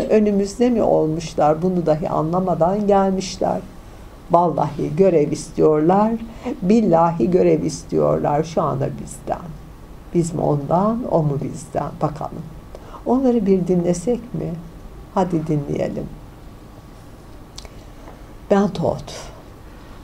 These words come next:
Sevgiyle geldim. Sizi yüreğinizde dinledim. Aktım geçtim. Aha buradayım. Astral yaşamları dinlemiştim ben zaten.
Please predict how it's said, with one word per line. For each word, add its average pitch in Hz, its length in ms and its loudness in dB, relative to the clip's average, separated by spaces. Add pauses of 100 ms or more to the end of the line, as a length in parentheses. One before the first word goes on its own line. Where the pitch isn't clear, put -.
(840)
Sevgiyle 147 600 2
geldim. - 560 -8 (800)
Sizi 214 300 2
yüreğinizde 156 800 4
dinledim. 139 520 -6 (220)
Aktım 165 540 -2
geçtim. - 520 -6 (540)
Aha 185 360 0
buradayım. 160 520 -6 (720)
Astral 226 460 2
yaşamları 190 720 4
dinlemiştim 175 920 2
ben 139 200 2
zaten. 135 680 0